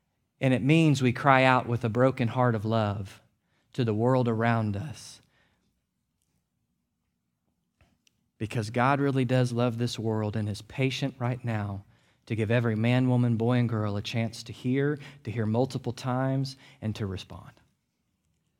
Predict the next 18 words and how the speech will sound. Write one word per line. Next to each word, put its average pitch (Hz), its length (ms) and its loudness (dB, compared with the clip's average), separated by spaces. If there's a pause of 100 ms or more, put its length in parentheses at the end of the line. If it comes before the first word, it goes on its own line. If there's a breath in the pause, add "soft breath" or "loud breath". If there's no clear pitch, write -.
(360)
And 107 140 -2
we 123 120 2
better 120 220 2
preach 131 340 -2
that 120 220 -2
gospel 120 400 0
with 104 140 -6
all 120 160 0
the 107 60 -4
hope 131 320 -4
and 117 160 -2
love 120 220 2
and 107 120 -4
grace 120 340 0
and 113 100 -4
forgiveness 117 500 -2
of 113 140 -10
Christ, 120 540 -4